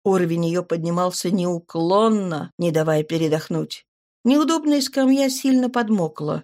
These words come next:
и они с трудом удерживались на ней, чтобы не соскользнуть вниз. Наступал конец, но сколько времени остается им еще жить в этой нише, где они не могли сделать без риска ни одного движения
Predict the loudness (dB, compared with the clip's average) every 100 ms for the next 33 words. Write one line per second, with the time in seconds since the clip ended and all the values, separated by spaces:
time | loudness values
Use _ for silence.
0 | _ 0 2 2 -2 -6 -2 2 2 0
1 | -2 -2 -2 -4 -4 -4 -2 0 0 -2
2 | -6 -4 -2 -2 -2 -6 -6 0 0 0
3 | -2 -4 -2 -2 -2 -4 -12 _ _ _
4 | _ _ 0 2 0 -6 -4 -2 0 -2
5 | -2 2 2 0 -8 -14 -14 _ -2 -2
6 | -2 -4 0 0 0 -4 -2 0 0 -2
7 | -4 -4 -2 -2 -2 -4 -4 -2 -2 -4
8 | -2 -2 0 -2 -2 -6 -10 -2 0 0
9 | -2 -2 0 4 4 2 -2 -6 -8 _
10 | -4 0 2 2 2 2 0 2 0 0
11 | -2 -2 -2 -4 -6 0 0 0 -2 2
12 | 2 2 0 2 0 0 0 2 2 2
13 | 0 -8